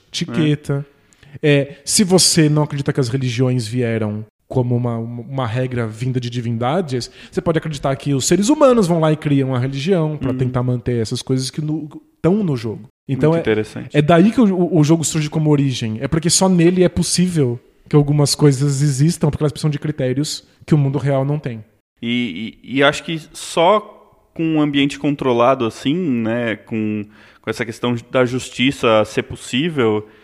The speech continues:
Speaker 2: é que a gente realmente pode ter competição, né? A, a competição e saber se uma pessoa é melhor do que a outra, ela só pode acontecer dentro do jogo, certo?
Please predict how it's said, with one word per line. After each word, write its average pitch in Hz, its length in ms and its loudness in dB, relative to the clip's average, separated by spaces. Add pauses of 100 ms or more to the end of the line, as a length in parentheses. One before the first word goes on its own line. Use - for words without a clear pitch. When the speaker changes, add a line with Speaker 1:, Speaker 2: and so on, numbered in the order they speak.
(260)
Speaker 2:
é 143 100 -4
que 196 400 -8
a 151 100 0
gente 165 260 -4
realmente 185 400 0
pode 170 260 -2
ter 165 280 -2
competição, 180 800 -2
né? 120 400 -2 (480)
A, - 180 -8 (240)
a 120 80 0
competição 147 800 0
e 127 100 4
saber 127 340 0
se - 100 -10
uma 131 140 -2
pessoa 123 480 -2
é 110 100 0
melhor 110 360 -2
do 117 80 -12
que - 100 -8
a 107 40 -2
outra, 110 400 -4 (280)
ela 151 120 -2
só 220 140 2
pode 254 260 0
acontecer 117 460 -2
dentro 107 240 -6
do 113 140 -4
jogo, 98 320 -4
certo? 120 560 -2